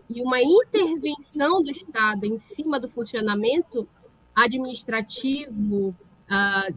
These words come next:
de segurança pública dentro de Brasília,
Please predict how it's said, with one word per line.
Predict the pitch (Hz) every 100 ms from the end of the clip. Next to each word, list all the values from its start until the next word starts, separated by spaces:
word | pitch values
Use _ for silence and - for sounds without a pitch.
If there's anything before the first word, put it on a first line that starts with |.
| - 202
de | 165 190 226
segurança | - 247 233 240 247 254
pública | 233 262 254 233 - 208 190
dentro | 196 226 254 226
de | 214
Brasília, | 196 185 190 208 262 302 262 202